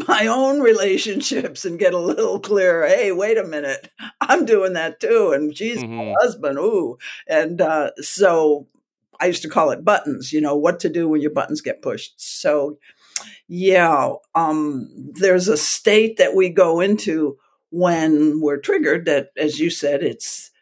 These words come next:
Speaker 1: the amygdala part of the brain getting hijacked to instantaneously assume that there's mortal danger about. And once we can learn what the proc-, how the process works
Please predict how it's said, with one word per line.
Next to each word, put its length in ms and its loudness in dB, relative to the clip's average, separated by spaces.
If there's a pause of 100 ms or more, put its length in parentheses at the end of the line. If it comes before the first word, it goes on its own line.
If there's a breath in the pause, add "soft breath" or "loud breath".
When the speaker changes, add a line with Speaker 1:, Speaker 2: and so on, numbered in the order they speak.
(140)
Speaker 1:
the 380 2
amygdala 720 2
part 300 0
of 80 -8
the 80 -6
brain 800 0 (260 soft breath)
getting 320 0
hijacked 1040 2 (1120 soft breath)
to 420 2
instantaneously 1160 0
assume 920 0 (420 loud breath)
that 260 2
there's 320 2
mortal 420 4
danger 640 4
about. 680 -6 (500 loud breath)
And 720 -4 (460)
once 320 -2
we 140 2
can 280 0
learn 480 0
what 180 -4
the 60 -14
proc-, 400 -2
how 140 2
the 100 2
process 600 0
works 680 2